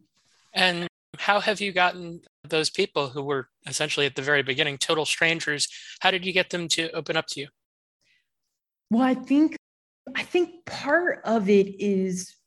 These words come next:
Speaker 2: honestly that we are community reporters. A-, and I'd say that because the family I met and that I followed moved here. And so after leaving Afghanistan in the early two thousands,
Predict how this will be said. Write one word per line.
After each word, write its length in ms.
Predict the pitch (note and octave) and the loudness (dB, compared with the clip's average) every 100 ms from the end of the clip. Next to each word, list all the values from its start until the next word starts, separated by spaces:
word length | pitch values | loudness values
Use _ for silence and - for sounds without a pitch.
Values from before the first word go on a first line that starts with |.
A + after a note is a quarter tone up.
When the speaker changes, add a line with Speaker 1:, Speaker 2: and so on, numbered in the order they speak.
| _ | _
Speaker 2:
honestly 640 | G#3+ A3+ F4 E4 - A3 G3+ | -6 -2 -2 -4 0 2 4
that 220 | G3 F#3 | 4 4
we 200 | G3 G3+ - | 2 2 -2
are 360 | F3 G#3 G3 F#3+ | 0 2 2 0
community 680 | - F#3+ F#3+ G3 F#3+ F3+ E3 - _ _ - | -4 0 2 2 2 2 0 -4 _ _ -18
reporters. 920 | E3+ F3 - A3 D4+ F3+ A2+ G#2 E3 | -12 -12 -8 -4 0 0 0 -2 -4
A-, 80 | - | -4
and 300 | F#3+ F3+ G#3+ | -4 -2 2
I'd 180 | G3+ G3+ | 2 4
say 140 | B3+ | 2
that 200 | B3+ G#3+ | 2 0
because 680 | G3+ G3 G#3 F#3+ F#3 F#3 - _ _ _ _ _ - | -2 -2 0 2 2 -2 -8 _ _ _ _ _ -2
the 140 | G#3+ | -2
family 440 | - B3 E4+ D4+ | 2 4 6 4
I 140 | G#3+ F3 | 4 4
met 640 | F#3 F#3 F3+ F3 F#3+ F#3+ | 4 4 4 0 -4 -4
and 140 | F3+ F3+ | 0 2
that 100 | E3+ | 2
I 120 | E3 | 0
followed 840 | - G3+ A#3+ G#3 F3+ F3 E3+ E3+ - _ | 0 0 2 2 4 2 0 -6 -18 _
moved 420 | - G3+ G#3+ G3+ - | 0 2 2 0 -6
here. 600 | - C4+ D3+ D3 F#3 - _ | -4 -2 0 -4 -8 -14 _
And 160 | G3+ G#3 | 2 2
so 580 | G#3 G3 F#3 F3+ E3+ E3+ - - - | 4 6 6 4 0 -4 -12 -10 0
after 480 | G3 F#3+ G3 F#3 F#3 | 0 2 2 2 2
leaving 360 | G3+ G3 G3 | 0 0 0
Afghanistan 840 | F#3 F3+ F#3 F#3 F#3 F3+ F3+ F3 F3+ | -2 -2 -2 -2 -4 0 0 2 0
in 140 | F3+ | 0
the 80 | F3+ | 0
early 260 | G3 F3+ F#3 | 0 -2 -2
two 220 | F3+ F3+ | -6 -6
thousands, 880 | E3+ F#3+ G#3 F3+ F3 E3 E3 E3 | -2 0 0 -2 -2 -2 -6 -8